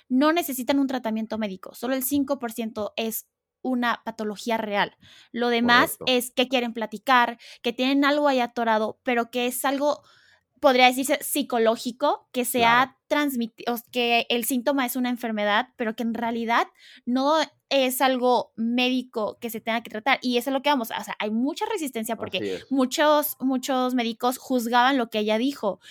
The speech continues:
Speaker 1: Y yo dije,
Speaker 2: Claro.
Speaker 1: "¿Cómo?". O sea, pero te lo
Speaker 2: <laughs>
Speaker 1: pones a analizar y más lo que estás diciendo,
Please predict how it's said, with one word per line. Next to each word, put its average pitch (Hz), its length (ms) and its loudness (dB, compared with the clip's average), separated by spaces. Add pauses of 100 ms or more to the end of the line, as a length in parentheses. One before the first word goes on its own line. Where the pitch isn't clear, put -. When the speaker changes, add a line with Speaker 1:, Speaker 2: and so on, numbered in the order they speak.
(160)
Speaker 1:
Y 240 80 -4
yo 254 100 0
dije, 254 200 -2
Speaker 2:
Claro. - 220 -4
Speaker 1:
"¿Cómo?". 349 520 6
O 262 100 0
sea, 254 400 2 (220)
pero 262 240 4
te - 140 2
lo 269 100 6
Speaker 2:
<laughs> - 40 -6
Speaker 1:
pones 349 240 -2
a 415 40 -4
analizar 247 580 -2
y 247 140 -2
más 240 180 -2
lo 233 140 -6
que 233 260 -4
estás 269 380 -2
diciendo, 254 640 0